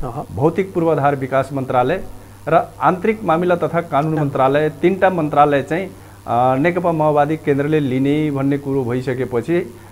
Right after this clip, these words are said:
Speaker 2: नेकपा एमालेले अथवा मुख्यमन्त्री लीलागिरीले त्यसलाई ओके गरिसकेपछि,
Speaker 1: उहुँ।
Speaker 2: त्यो तिनटा मन्त्रालय माओवादीको जिम्मामा थियो। त्यो तिनटा मन्त्रालयमा माओवादी पार्टीले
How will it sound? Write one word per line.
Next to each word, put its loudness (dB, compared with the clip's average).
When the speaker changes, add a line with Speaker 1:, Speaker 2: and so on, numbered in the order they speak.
Speaker 2:
नेकपा 0
एमालेले 2
अथवा -2
मुख्यमन्त्री -2
लीलागिरीले -2
त्यसलाई 0
ओके 2
गरिसकेपछि, -2
Speaker 1:
उहुँ। -10
Speaker 2:
त्यो 4
तिनटा 2
मन्त्रालय 2
माओवादीको 2
जिम्मामा 0
थियो। -4
त्यो -2
तिनटा -2
मन्त्रालयमा 0
माओवादी -2
पार्टीले -4